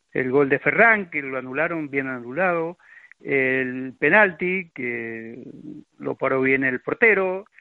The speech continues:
la expulsión, o sea que en diez minutos se dieron todas las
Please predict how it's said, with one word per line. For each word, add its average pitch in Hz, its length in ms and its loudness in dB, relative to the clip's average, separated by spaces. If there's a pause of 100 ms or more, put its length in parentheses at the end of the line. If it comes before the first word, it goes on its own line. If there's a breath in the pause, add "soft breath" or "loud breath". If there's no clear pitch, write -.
(120 soft breath)
la - 80 -6
expulsión, 185 680 0
o 135 80 -8
sea 147 240 2
que 139 100 -4
en 135 80 -2
diez 156 140 2
minutos 165 400 -2
se 147 80 0
dieron 139 340 0
todas 147 200 0
las 143 100 -4